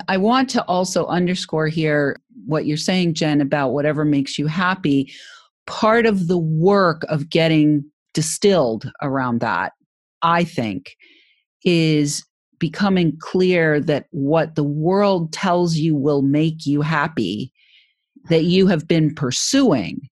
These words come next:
if you are not feeling happy in the pursuit of that, you know, whether it's the fancy nails or the twenty-seven inch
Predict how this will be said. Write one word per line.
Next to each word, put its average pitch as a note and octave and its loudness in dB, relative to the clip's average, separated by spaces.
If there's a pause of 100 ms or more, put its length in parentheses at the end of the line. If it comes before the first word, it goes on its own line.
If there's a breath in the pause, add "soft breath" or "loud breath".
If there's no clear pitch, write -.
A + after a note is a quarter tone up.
(600)
if E3 0
you F#3+ 4
are D#3 2
not E3 2
feeling F3 2
happy F3 0
in C#3+ 0
the B2 -2
pursuit B3+ -2
of C#3 -4
that, F#2 -2 (260)
you E3 0
know, C#3+ 2
whether D3+ 2
it's D3 -6
the D3+ -8
fancy F3 -2
nails E3+ 2
or C#3 0
the C3+ 0
twenty-seven D#3+ 2
inch D3+ 2